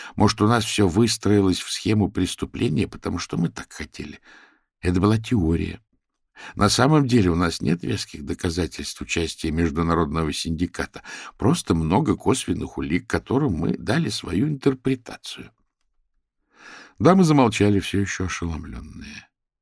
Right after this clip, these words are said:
Ровно неделю назад они считали, что дали инспектору Финчер и сержанту Томасу великолепную подсказку. Они указали на человека, который организовал убийство Сильвии Стедман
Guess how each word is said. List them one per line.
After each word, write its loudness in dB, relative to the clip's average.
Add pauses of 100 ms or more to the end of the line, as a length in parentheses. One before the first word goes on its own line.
(640)
Ровно 8
неделю 6
назад 2 (760)
они 6
считали, 2
что 0
дали 2
инспектору 0
Финчер -2
и -2
сержанту -2
Томасу 0
великолепную -2
подсказку. -14 (720)
Они 4
указали 2
на -4
человека, -4
который 0
организовал 0
убийство 0
Сильвии -2
Стедман -2